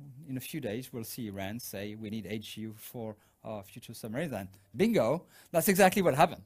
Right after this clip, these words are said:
Of course, that's exactly what happened. That was, uh, I'm not, uh, saying that, uh, that I have some, uh, uh, uh, particular, um, um, uh, uh,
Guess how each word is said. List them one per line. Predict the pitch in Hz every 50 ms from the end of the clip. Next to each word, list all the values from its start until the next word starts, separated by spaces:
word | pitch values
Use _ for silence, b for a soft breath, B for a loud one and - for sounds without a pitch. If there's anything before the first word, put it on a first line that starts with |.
| _ _ _
Of | 135 - _
course, | - 85 - _ _ _
that's | - 113 - -
exactly | 107 110 110 107 - 123
what | 107 107 117
happened. | 117 104 - 82 101
That | 165 170 170
was, | 190 180 156 - B B B B B B B B B B -
uh, | 120 113 113 -
I'm | 127 127 131
not, | 139 143 139 139 - -
uh, | 117 101 98 95 98 _
saying | - - 117 107 107 107
that, | 101 92 98
uh, | 95 87 87 - _ _ _
that | - 87
I | 92 95
have | 92 - - - -
some, | - - 110 107 104
uh, | 104 107 - _ _ _ _ _ _ _ _ _ _ _ -
uh, | - - - - 123 117 _ _ _ _ _ _ _ _ _ _ _ _
uh, | - - - _ _
particular, | _ - - - 120 - 110 98 92 87 -
um, | 95 92 87 90 104 - 175 143
um, | 104 90 50 - - 156 165 -
uh, | - - 50 - 98 _ _ _ _ _ _ _ _ _ _ - 50 50
uh, | 50 50 50 50 - - - - - - - - - - -